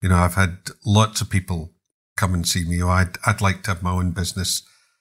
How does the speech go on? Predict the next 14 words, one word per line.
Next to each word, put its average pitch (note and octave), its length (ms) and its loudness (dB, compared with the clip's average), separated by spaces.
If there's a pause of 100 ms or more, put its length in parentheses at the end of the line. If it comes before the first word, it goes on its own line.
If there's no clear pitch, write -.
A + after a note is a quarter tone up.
(420)
but A#2+ 120 0
they're C3 100 4
scared. A#2 560 4
They, G#2+ 160 6
they A2 180 4
won't B2+ 280 6
give A2 200 4
up. G#2 300 2
They A2+ 120 4
won't C3 240 6
give G#2+ 160 4
up F#2+ 200 2
the G#2+ 60 0
security A2 720 0